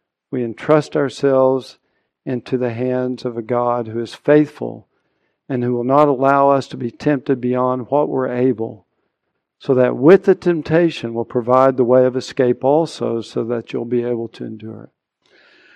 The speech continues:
Whatever struggles, whatever trials, whatever difficulties, whatever persecutions you might be facing, what Peter says,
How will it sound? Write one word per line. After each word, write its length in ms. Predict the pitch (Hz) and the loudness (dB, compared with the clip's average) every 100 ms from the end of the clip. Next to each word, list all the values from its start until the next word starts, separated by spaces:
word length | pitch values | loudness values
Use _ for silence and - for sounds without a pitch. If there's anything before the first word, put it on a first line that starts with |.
| _ _ | _ _
Whatever 400 | 151 180 214 196 | 6 6 6 2
struggles, 680 | - 175 170 170 175 165 | 2 6 6 4 0 0
whatever 300 | 143 139 139 | 0 2 0
trials, 580 | 135 - 139 139 135 135 | -4 0 2 4 2 0
whatever 340 | 127 123 120 120 | -2 0 0 2
difficulties, 920 | 135 139 123 123 127 117 127 117 - | 2 2 0 -4 -4 -4 -6 -8 -6
whatever 420 | 131 135 135 135 | 0 2 2 0
persecutions 1120 | 117 - 147 - 139 - 196 190 - 127 110 | 0 -2 -2 0 -6 -4 -6 -6 -12 -12 -10
you 120 | - 123 | -6 -2
might 240 | 123 123 | -2 -4
be 140 | 123 | -6
facing, 600 | 110 127 123 120 - 110 113 _ _ _ _ _ _ _ _ _ _ | -6 -4 -4 -4 -12 -16 -20 _ _ _ _ _ _ _ _ _ _
what 200 | - 127 | -8 -6
Peter 300 | - 180 170 | 0 0 2
says, 580 | 143 165 160 160 160 151 | 0 2 4 2 0 -6